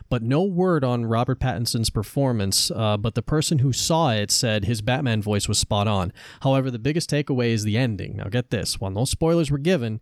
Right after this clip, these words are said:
it left the audience pretty shocked and is said to be a very big mic drop.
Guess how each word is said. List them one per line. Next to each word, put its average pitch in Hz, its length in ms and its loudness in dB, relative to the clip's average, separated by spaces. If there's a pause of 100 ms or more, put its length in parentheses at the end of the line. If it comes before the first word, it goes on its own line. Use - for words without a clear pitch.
(340)
it 117 140 -4
left 135 160 0
the 151 100 0
audience 131 440 0
pretty 123 240 -2
shocked 110 580 -2
and 117 120 0
is 110 120 2
said 127 320 0
to 131 100 -4
be 120 400 0
a 113 100 -2
very 120 440 0
big 113 360 -4
mic 107 280 -2
drop. - 340 -4